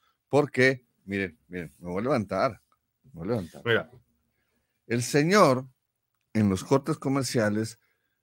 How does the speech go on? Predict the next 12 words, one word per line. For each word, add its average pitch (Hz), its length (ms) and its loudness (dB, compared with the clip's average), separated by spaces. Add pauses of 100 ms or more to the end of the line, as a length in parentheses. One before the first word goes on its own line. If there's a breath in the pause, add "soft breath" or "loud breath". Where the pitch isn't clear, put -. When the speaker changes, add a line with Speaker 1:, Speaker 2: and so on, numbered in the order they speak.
(160)
Speaker 1:
le 101 200 0
jala 120 420 2
esta 120 320 -2
cosa, 104 560 -2 (1120)
que - 100 -12
no 92 140 -6
sé, - 240 -12
es - 240 -12
como 104 240 -4
un 107 160 -4
va-, - 100 -14 (160)
vapeador, 90 1000 -4